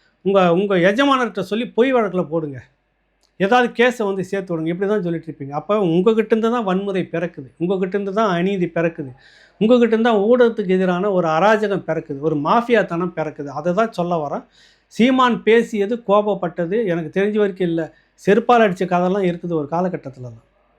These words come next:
உங்களை விட வன்முறை இங்க நடந்தல்ல. எந்த கட்சியும் இங்க நடத்தல. உங்களை விட வேற யாரும் இப்படியான ஊடகத்தின் மேல வன்முறை நடத்தியதே கிடையாது. திமுகவினுடைய வரலாறு நான் இவ்வளவு நேரமும் சொல்லியிருக்கிறேன்.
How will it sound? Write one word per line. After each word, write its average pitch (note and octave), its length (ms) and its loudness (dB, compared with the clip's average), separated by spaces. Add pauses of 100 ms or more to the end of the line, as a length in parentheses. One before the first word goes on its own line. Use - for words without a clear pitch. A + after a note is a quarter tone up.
(400)
உங்களை B3 440 6
விட A#3 200 6
வன்முறை G#3 420 2
இங்க E3+ 140 0
நடந்தல்ல. D#3+ 480 -2 (1400)
எந்த A3 260 4
கட்சியும் A3+ 340 2
இங்க E3+ 160 2
நடத்தல. E3 320 -6 (160)
உங்களை G#3+ 400 4
விட F#3 200 0
வேற F3 200 0
யாரும் F#3 380 2
இப்படியான F#3+ 480 -2
ஊடகத்தின் F#3 580 -2
மேல D3+ 340 -6
வன்முறை F#3 360 0
நடத்தியதே F3+ 520 -2
கிடையாது. C#3 420 -6
திமுகவினுடைய F#3 640 0
வரலாறு F#3+ 440 2
நான் G3+ 160 -4
இவ்வளவு E3 260 -2
நேரமும் F3 340 -4
சொல்லியிருக்கிறேன். D#3+ 520 -6